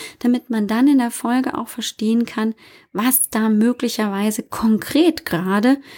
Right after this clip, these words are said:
im eigenen Körper schiefläuft, oder? Ja. So, und deswegen gucken wir uns heute mal wirklich an, welche Hormone sind's denn jetzt, die da Trouble machen in den Wechseljahren. Und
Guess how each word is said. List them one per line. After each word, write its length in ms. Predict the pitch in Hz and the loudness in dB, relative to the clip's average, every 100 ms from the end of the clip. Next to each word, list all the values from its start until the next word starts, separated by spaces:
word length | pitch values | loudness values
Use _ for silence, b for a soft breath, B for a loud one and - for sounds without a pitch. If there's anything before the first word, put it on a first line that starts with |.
| B _ | B _
im 160 | 240 - | 0 2
eigenen 380 | 196 196 214 | -2 2 2
Körper 340 | 196 196 - 190 | 2 -4 -6 -6
schiefläuft, 520 | - 370 - 160 - | -2 -2 -2 -6 -2
oder? 340 | 180 262 440 _ _ | 2 2 -2 _ _
Ja. 200 | - - - _ B B B B | -8 -8 -8 _ B B B B
So, 140 | - | -2
und 120 | 190 190 | 0 0
deswegen 340 | - 320 370 | 2 4 4
gucken 280 | 349 349 370 | 2 4 4
wir 100 | 302 | 4
uns 140 | 285 | 4
heute 180 | 262 277 | 2 4
mal 220 | 269 254 190 180 | 4 4 0 2
wirklich 540 | 226 381 415 285 - 208 | 2 2 2 0 0 0
an, 220 | 220 247 B B B | 0 0 B B B
welche 360 | 202 220 226 208 | 0 0 0 0
Hormone 440 | 190 185 190 190 | 0 0 0 2
sind's 260 | 196 196 175 | 4 4 4
denn 100 | 196 | 2
jetzt, 360 | 180 165 - | 2 -2 -4
die 100 | 202 | -4
da 300 | 190 185 190 B B B B _ | -2 -2 -2 B B B B _
Trouble 340 | - 226 233 | 0 2 4
machen 460 | 214 180 - 247 302 _ - - | 0 0 2 0 0 _ -20 -2
in 200 | 214 208 | 0 2
den 260 | 208 180 | 0 -2
Wechseljahren. 720 | 185 185 - 185 175 175 202 | -6 -6 -6 -4 -4 -4 0
Und 180 | 262 262 | 0 0